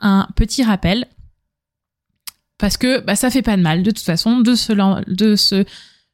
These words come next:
bah, de l'apprendre ou de se l'entendre dire, redire de temps en temps. Donc, se fixer un, un objectif,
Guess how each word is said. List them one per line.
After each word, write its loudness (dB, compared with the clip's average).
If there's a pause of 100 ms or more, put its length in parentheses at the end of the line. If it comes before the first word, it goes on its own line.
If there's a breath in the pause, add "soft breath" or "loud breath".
(140)
bah, 0
de 0
l'apprendre 0
ou 4
de 2
se 0
l'entendre 2
dire, -2
redire -2
de 2
temps 0
en 2
temps. -10 (1120)
Donc, 2
se 0
fixer -4
un, 2
un 4
objectif, 0